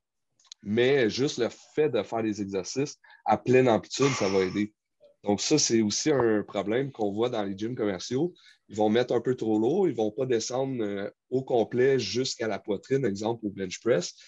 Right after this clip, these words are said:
Mais pourquoi tu mets pas juste vingt-cinq de chaque bord, puis tu y vas au complet, tu sais, c'est, ça va être plus payant. Le muscle, c'est comme un élastique, on va l'étirer.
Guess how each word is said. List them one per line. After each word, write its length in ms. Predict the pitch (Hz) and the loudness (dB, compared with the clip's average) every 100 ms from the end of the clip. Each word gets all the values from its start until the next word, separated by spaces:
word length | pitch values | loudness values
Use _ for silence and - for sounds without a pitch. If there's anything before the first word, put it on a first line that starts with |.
| - _ _ | -20 _ _
Mais 100 | 107 | 2
pourquoi 460 | - 120 - 160 165 | 4 2 6 6 6
tu 180 | - 113 | 4 4
mets 160 | 110 | 4
pas 260 | 110 139 143 | 6 8 8
juste 360 | 113 139 - | 6 4 2
vingt-cinq 520 | 107 117 117 123 139 139 | 2 4 4 2 2 2
de 80 | |
chaque 240 | - 98 101 | 0 -2 0
bord, 360 | 107 143 143 - _ _ _ _ | 0 0 -4 -10 _ _ _ _
puis 100 | 107 | -8
tu 180 | - 117 | -4 -2
y 40 | |
vas 260 | 110 123 139 | 2 2 4
au 120 | 113 | 2
complet, 460 | 110 107 120 135 110 | 0 -4 -2 -2 -2
tu 80 | - | -4
sais, 220 | 139 160 | -6 -6
c'est, 360 | - - 107 101 | -8 -2 0 0
ça 140 | 104 | 0
va 100 | 101 | 0
être 100 | 107 - - | 0 -4 -8
plus 140 | 143 | -2
payant. 440 | 135 104 101 131 175 | 2 2 2 0 0
Le 120 | 104 | 0
muscle, 220 | 143 - | -2 -4
c'est 80 | 113 | -6
comme 160 | 120 | -4
un 100 | 117 | -2
élastique, 480 | 104 95 - - 175 | -2 -4 -8 -10 -4
on 100 | 107 | -2
va 100 | 104 | 2
l'étirer. 640 | 107 92 - 104 101 170 | 0 0 -4 -2 0 -2